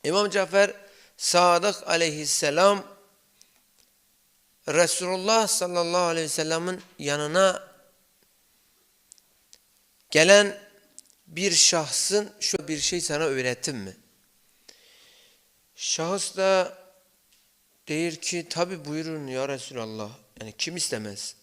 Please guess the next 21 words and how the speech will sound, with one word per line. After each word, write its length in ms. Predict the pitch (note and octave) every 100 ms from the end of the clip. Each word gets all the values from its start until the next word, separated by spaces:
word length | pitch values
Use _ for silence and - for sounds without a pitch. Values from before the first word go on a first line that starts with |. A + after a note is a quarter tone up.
| _
Şimdi 200 | C3+ C#3+
bir 120 | C3 C#3
gelirse 520 | C3+ C#3 C3 - C3
diye 200 | C3+ C#3
ki, 220 | - C#3+
"Ben 100 | C#3
sana 240 | C3+ C3+
bir 80 | C3
şey 160 | - B2
öğrettim 420 | B2 B2+ B2+ G3
mi? 240 | D#3+ A#2+ - - _ _ _ _ _ _ _
Seni 380 | - - A#2+ A2+
cennete 560 | B2 A2 A2 A2+ B2+
götürsün." 600 | A2 G#2 - G#2 - C#3+ -
Kim 220 | - D#3+
diyer 200 | F#3 C#3
yok? 240 | G#2 G2+ - _ _ _ _ _ _ _ _ _ _ _ _ _ _
Şahıs 360 | - B2 A#2+ -
da 80 | B2
deyir, 160 | B2+
"Tabi." 400 | - D3 F#3+ C#3+